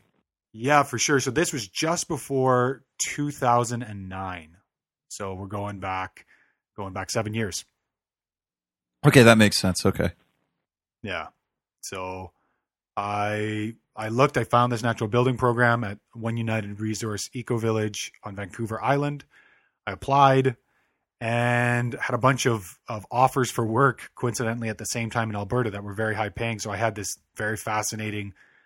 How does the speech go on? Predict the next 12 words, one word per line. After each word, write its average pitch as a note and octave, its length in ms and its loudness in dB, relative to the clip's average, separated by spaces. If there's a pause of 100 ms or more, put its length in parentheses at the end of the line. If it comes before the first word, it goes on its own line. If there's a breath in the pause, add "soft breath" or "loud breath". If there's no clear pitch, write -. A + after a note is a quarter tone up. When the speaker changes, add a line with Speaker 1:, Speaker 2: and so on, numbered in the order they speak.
(260)
Speaker 1:
Occam's A2+ 420 -4
razor A2+ 400 0
of, G2+ 140 -8
"Okay, A2+ 220 0
here's C#3 220 2
a A2+ 40 -6
very A2+ 220 2
comfortable G#2+ 640 -4 (120)
place G#2 240 -6
to G#2 80 -10
be. G#2 220 -6
Here's G#2+ 260 -6